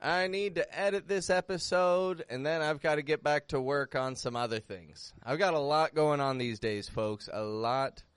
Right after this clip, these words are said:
going on. The summertime is a time for working for me. And you know why that is? That is because Estefania is pregnant.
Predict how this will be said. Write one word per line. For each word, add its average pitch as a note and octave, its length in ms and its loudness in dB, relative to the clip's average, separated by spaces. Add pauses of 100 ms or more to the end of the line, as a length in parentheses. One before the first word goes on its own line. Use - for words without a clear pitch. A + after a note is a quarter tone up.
(240)
going B2+ 440 0
on. A#2+ 260 0
The G#2+ 100 -4
summertime F3+ 840 -2
is C#3 160 -6
a D3 80 -2
time D3+ 600 -4 (520)
for E3 220 2
working B2 540 -2 (400)
for A#2+ 180 -4
me. F#2+ 240 -6 (880)
And F3 100 0
you B3+ 100 0
know D#4 120 6
why D4+ 300 6
that C#4+ 280 6
is? D4 260 -4
That C4 300 4
is B3 220 -6
because B3+ 920 -2 (120)
Estefania B3 1300 2 (180)
is G#3 220 -4
pregnant. C4+ 680 -2